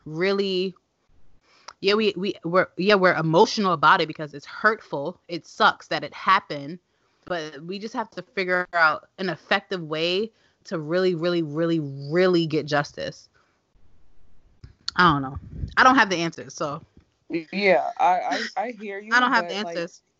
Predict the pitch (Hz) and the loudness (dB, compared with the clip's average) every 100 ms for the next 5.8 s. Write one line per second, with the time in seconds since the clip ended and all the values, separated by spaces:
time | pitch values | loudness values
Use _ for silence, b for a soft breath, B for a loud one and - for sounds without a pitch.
0 | _ _ _ _ _ - 180 190 190 185 | _ _ _ _ _ -10 -10 -8 -10 -8
1 | - 180 226 220 - 170 190 180 185 175 | -8 -8 -8 -14 -12 -10 -8 -10 -10 -14
2 | 165 - 147 160 151 143 147 156 156 151 | -12 -12 -12 -10 -8 -8 -8 -10 -6 -6
3 | 151 160 - 175 202 175 180 - 170 170 | -6 -8 -8 -2 0 0 0 -4 -4 -2
4 | 156 160 160 160 151 156 160 160 156 147 | -4 -6 -8 -6 -4 -4 -8 -10 -10 -8
5 | 170 170 185 190 190 190 196 | -10 -10 -10 -10 -8 -8 -10